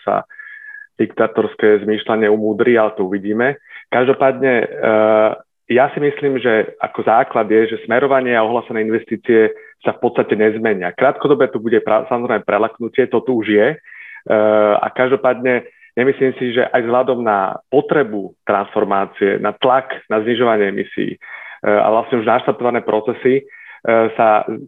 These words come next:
niečo zmení v stredo-, stredodobom horizonte. To znamená, že ten automotív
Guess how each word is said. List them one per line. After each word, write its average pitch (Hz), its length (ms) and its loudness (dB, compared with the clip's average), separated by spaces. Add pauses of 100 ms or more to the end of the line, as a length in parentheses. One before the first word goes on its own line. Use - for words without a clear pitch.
(120)
niečo 120 560 2
zmení 117 400 -4
v - 80 -10
stredo-, 113 560 0
stredodobom 117 400 0
horizonte. 107 560 0
To 107 80 2
znamená, 117 320 2
že 113 160 0
ten 120 160 0
automotív 123 720 0